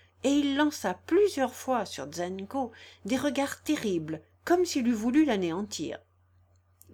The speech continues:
Zenko, en les rencontrant, prit une étrange expression de révolte et de dédain. Consuelo trembla de voir ces deux insensés se tourner l'un contre l'autre, car, malgré la haute sagesse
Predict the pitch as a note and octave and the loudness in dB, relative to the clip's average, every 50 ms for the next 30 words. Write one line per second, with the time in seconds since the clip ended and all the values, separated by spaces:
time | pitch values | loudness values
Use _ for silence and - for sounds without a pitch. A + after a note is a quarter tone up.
0 | E3+ E3 F#3 E3+ E3 F#3 E3+ - - C4+ D4 C4+ G#3 - - _ - D#3+ D#3+ E3 | -8 -6 -6 -4 -6 -8 -10 -6 0 0 2 2 0 -2 -8 _ -10 -8 -6 -6
1 | E3 - D#3+ E3 - - F#3+ G3+ G3+ - - C4+ C4 A#3+ B3 - - - - - | -6 -6 -8 -8 -6 -6 -6 -6 -6 -4 -4 -2 -2 -4 -6 -12 -20 -20 -20 -20
2 | _ - - - C4 C4 C4 A#3+ A#3+ A3+ A3+ A#3+ A#3+ A#3+ - - - C4 B3 A3 | _ -14 -6 -4 -4 -4 -2 -2 0 2 2 0 0 -2 -8 -6 -4 -2 -2 -2
3 | G#3+ G#3+ G#3+ - - - - G#3+ G#3 - - - G#3+ G3+ F#3 E3+ E3 E3+ D3+ - | -2 -4 -6 -6 -12 -8 -8 -8 -6 -6 -6 -4 -4 -2 -2 -4 -4 -6 -6 -4
4 | F3+ F#3 E3 E3 C#3+ C3+ D#3 - - - E3+ E3+ E3+ D#3 D#3 E3 D#3+ D#3 C#3+ - | -4 -4 -4 -4 -6 -6 -6 -8 -10 -10 -6 -4 -4 -4 -2 -4 -4 -4 -6 -8
5 | - _ _ _ _ _ _ _ _ _ _ _ _ _ _ _ _ - - E3 | -8 _ _ _ _ _ _ _ _ _ _ _ _ _ _ _ _ -10 -8 -8
6 | D#3+ D#3 - - G3 G3 F#3 E3 D#3 D#3+ D#3 - - - - G3+ F#3+ F#3 G3+ A3 | -8 -6 -4 -2 0 0 0 -2 -6 -8 -10 -12 -10 -6 -4 -4 -4 -2 0 0
7 | G#3 F3+ E3+ F3 E3+ E3+ F#3 F3+ E3 - - F3+ F3 E3 F3+ F3+ E3 E3+ F3 F3 | 0 0 -2 -4 -4 -2 -2 -4 -4 -4 -8 -8 -4 -2 0 0 0 -2 -4 -4
8 | F3 - - G#3 G#3 A3 G#3+ - - D4 A#3 G#3 - G3 F3+ - F#3 E3 F#3 A3 | -4 -6 -4 -4 -4 -4 -4 -4 -6 -6 -6 -4 -6 -6 -6 -4 -4 -4 -2 -2
9 | A#3 F#3+ E3+ D#3+ - D#3 D#3 D#3 - G3+ G3 F#3+ F3 D#3 D#3 - - - D#3+ - | -2 -4 -4 -8 -8 -10 -12 -10 -6 -4 -2 -2 -2 -4 -4 -6 -10 -12 -12 -12
10 | _ _ _ _ _ _ _ _ - - _ _ _ - - B3 A3+ A3 G#3+ G#3+ | _ _ _ _ _ _ _ _ -20 -20 _ _ _ -6 -2 0 0 0 0 -4
11 | G3+ - _ _ _ _ _ _ - G#3 B3 C4 C4 A#3+ B3+ C#4+ E4 D#4+ C4 G#3 | -8 -18 _ _ _ _ _ _ -2 2 4 4 4 2 0 0 2 2 2 2
12 | F3+ D3+ - - B3 C#4+ C4 - - - - G#3+ G#3+ G#3+ G#3+ C#4 D4 C4 G#3 F#3+ | 0 0 0 -2 0 0 0 -2 -6 -6 -2 -2 -2 -2 0 0 0 0 0 -2
13 | - - | -6 -10